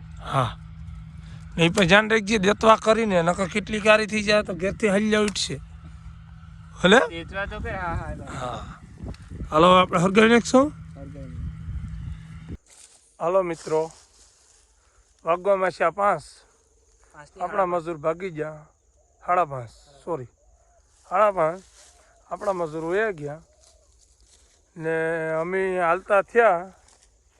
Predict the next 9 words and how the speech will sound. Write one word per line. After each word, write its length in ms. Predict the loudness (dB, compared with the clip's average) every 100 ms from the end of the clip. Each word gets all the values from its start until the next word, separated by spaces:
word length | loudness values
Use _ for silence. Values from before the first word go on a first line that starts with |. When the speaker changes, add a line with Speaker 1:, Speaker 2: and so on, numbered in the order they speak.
| _ _ _ _ _ _ _
Speaker 1:
ગાડી 320 | -6 -4 -2 0
રસ્તા 340 | -2 2 2
ઉપર 220 | 2 2
આમ 160 | 2 4
જો 160 | 0
બારે 200 | 2 2
બાર 180 | 2 0
કાઢી. 460 | 2 2 2 -4 -6 _ _ _ _ _ -20 _ _ _ _ _ _ _ _ _ _ _ _ _ _ 4
ત્યાં 760 | 6 8 6 4 2 0 -4